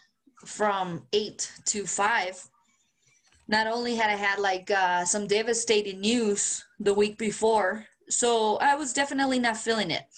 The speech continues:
And for those idle cats and kittens, and I,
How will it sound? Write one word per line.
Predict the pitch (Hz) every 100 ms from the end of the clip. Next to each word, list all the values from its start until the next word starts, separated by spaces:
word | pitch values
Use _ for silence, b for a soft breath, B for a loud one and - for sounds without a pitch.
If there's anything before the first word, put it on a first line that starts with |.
| B - -
And | 247 247
for | 262
those | 269 294 339 -
idle | 269 277
cats | - 277 262 262
and | 220
kittens, | 254 247 226 202 - B B -
and | 294
I, | 359